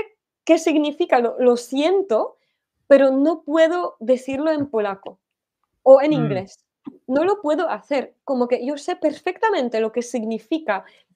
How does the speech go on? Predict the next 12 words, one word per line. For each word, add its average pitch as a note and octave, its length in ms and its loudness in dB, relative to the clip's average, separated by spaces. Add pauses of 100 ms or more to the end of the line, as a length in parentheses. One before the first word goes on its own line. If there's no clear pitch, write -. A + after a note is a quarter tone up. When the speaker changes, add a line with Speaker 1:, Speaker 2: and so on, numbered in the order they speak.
(120)
Speaker 1:
esta A#3 360 0
palabra, D4+ 680 2
esta G#3 300 -8
frase, D4 680 -6
esta A#3+ 220 -6
expresión, G#3+ 600 -10 (520)
pero C4+ 200 2
me C4 120 0
cuesta C4 500 -4
Speaker 2:
Sí. - 20 -
Speaker 1:
horrores D#4+ 880 -6 (640)
decirlo D4+ 880 -2